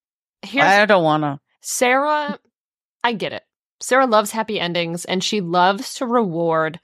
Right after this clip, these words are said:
Speaker 1: her favorite characters with babies. She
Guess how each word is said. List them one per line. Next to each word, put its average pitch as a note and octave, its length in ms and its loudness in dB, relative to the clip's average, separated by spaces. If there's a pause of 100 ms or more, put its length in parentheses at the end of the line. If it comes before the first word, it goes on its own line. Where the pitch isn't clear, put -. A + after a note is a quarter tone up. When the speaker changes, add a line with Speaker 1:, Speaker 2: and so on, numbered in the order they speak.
(260)
Speaker 1:
her F3 120 -4
favorite F#3 480 0
characters D3+ 720 -4 (140)
with D#3 160 -6 (120)
babies. - 580 -10 (600)
She C4 320 -2